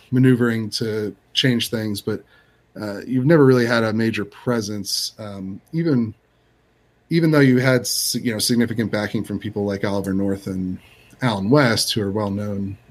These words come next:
um, you know, N R A board members. Uh, but, yeah, I mean, at this point,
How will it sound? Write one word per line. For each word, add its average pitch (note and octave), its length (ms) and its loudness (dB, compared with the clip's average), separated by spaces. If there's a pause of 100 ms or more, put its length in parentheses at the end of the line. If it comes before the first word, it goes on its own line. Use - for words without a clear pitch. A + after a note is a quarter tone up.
(160)
um, F#2 400 -10 (540)
you A#2+ 100 -6
know, F#2 360 -10
N B2 100 0
R G#2+ 140 -4
A G#2 100 -2
board A#2 340 4
members. G2 500 -2 (600)
Uh, G2 160 -12
but, C3 260 4 (1080)
yeah, E3 240 6
I D3 80 8
mean, D#3 120 4
at D3+ 120 2
this F3 180 4
point, D#3 420 4